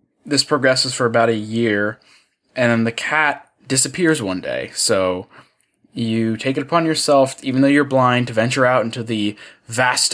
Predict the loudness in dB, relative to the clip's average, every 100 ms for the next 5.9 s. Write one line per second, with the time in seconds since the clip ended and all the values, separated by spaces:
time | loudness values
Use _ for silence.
0 | -2 0 2 2 2 4 6 4 2 -2
1 | -2 0 0 0 -2 -6 -6 -4 -4 -6
2 | -16 _ -20 -20 -20 _ _ -2 2 4
3 | 4 4 2 -4 _ _ _ _ _ _
4 | _ _ _ -10 -4 -4 -4 -2 0 0
5 | 0 2 2 2 -4 -6 -6 -8